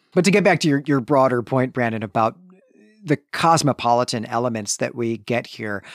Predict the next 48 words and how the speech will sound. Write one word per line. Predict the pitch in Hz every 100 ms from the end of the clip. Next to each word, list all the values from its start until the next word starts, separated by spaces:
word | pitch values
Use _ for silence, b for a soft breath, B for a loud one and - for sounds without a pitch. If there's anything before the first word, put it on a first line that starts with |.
| B B B _ -
I | 160
think | 165 135
that | 135
there | 127 117
is | 120
a | 117
lot | 117 123 127 123 113 123
that | 120
Clark | - 113 110
is | 110 - -
throwing | - - 151 147 156 151 143 131
into | 123 123 - 110 107 - -
the | 131 110
background | 95 120 123 - 107 110
of | 113 104
this | 101
Cairo | - - 113 117 113 107 107 - B B
that | 139
really | 147 135 143 151 147 127 117 110 - B B - - 185
makes | 170 151 147 139
it | -
feel | 127 113
like | 110 107 104 -
London | 135 120 107 101
of | - 104
the | 107
same | - 107 110
era, | 110 104 104 104 -
era | 139 120 101 117
and, | 127
and | 135 123
Paris | 156 175 117 117
of |
the | 87
same | - 113 117
era | 113 113
as | 117 117 -
well. | 127 135 107 - B B -
I |
might | 214 202
actually | 143 151 117
back | 135 127 127
us | 135
up | 123
a | 135
little | 123 113
bit, | - 156
bit | 127